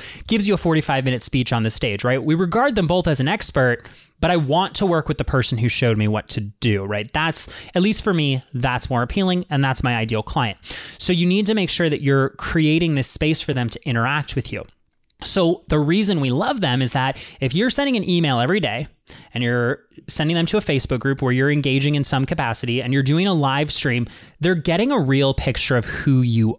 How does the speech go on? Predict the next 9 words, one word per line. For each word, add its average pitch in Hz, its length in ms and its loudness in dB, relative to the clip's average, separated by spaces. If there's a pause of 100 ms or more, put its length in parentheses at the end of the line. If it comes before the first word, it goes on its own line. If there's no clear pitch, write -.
are. - 300 -4 (260)
There's 170 240 2 (140)
only 214 480 2
so - 360 0
much 160 300 0 (100)
grooming 151 760 0
and 113 380 -4
segmenting 143 1080 -2
and, 113 520 2